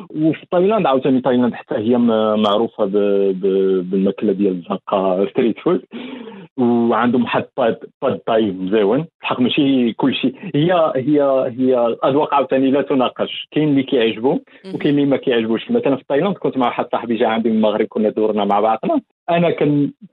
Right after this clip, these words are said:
Speaker 1: كن-، بحال حاجه تايلانديه كتعجبني، هو في الاخر كياخذ بيتزا، بيتزا بالتون. <laughs>
Speaker 2: مهم.
Speaker 1: يعني كتبقى كل واحد كيفاش كيجي، ولكن،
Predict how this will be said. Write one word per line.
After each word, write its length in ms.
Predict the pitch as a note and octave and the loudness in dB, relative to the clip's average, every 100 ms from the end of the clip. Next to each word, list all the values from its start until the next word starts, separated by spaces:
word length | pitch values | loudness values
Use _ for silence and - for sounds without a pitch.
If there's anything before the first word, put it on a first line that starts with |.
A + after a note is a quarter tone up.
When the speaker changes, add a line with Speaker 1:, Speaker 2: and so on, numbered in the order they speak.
| C#3 - | -16 -2
Speaker 1:
كن-، 280 | C#3+ C#3 D3 | 0 2 2
بحال 320 | B2+ - B2 | 0 -2 -2
حاجه 220 | C#3 B2+ | 0 0
تايلانديه 640 | C3 C3 C3 C#3+ C3 C3+ B2+ | 0 0 2 2 2 2 2
كتعجبني، 960 | C3+ - - F3+ E3 D#3 D3 A#2+ A2 - - | -2 -4 0 2 2 2 2 0 -2 -4 -6
هو 100 | F#3 | -2
في 80 | G3 | 0
الاخر 280 | F3 C#3+ F3 | 0 0 -4
كياخذ 360 | - D#3+ - C#3 - | -4 -6 -4 -6 -4
بيتزا، 580 | C3 A#2+ C#3 C3+ B2+ A#2+ | -2 2 2 2 0 -2
بيتزا 580 | C#3 A#2 B2+ B2+ A#2+ A2+ | -6 0 0 2 2 2
بالتون. 400 | A2 A#2+ A2+ F#2+ - | 0 -4 -4 -6 -8
<laughs> 320 | - C4+ - - | -4 -4 -4 -14
Speaker 2:
مهم. 220 | G#3+ - - - | -8 -8 -10 -6
Speaker 1:
يعني 720 | C3+ C3+ C#3 D3+ D#3 D3 D3 | 0 2 2 2 2 2 0
كتبقى 580 | C3+ D3 - - E3 D#3 | 0 -4 -4 -6 -2 0
كل 180 | D3 D3+ | 0 0
واحد 240 | D3+ F3+ | 0 -2
كيفاش 300 | E3+ F3 C3 | -2 -4 -4
كيجي، 260 | - B2+ D3+ | -2 0 2
ولكن، 440 | E3 C#3 C3 D#3+ | 2 0 0 -4